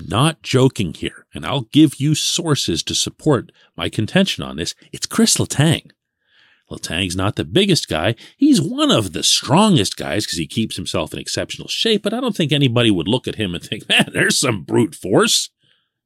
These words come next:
He's still, you know, he, he's Tanger. He is what he's always been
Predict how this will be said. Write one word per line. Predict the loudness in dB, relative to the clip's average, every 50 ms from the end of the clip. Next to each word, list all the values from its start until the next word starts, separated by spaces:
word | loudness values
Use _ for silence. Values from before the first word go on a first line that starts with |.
| _ _ _ _ _ _ _
He's | 2 2 4 4
still, | 2 2 2 2 2 2 -2 -6 _ _ _
you | -2 0
know, | 2 4 2 2
he, | 2 0 -2 -2 -2 -2
he's | 0 2 2 2
Tanger. | 2 2 2 4 4 4 4 2 2 0 2
He | 2 2 4 4
is | 2 2 0 -2
what | -2 0 2 4
he's | 4 4 4 4
always | 4 4 4 4 4 4 4
been | 4 4 6 6 6 4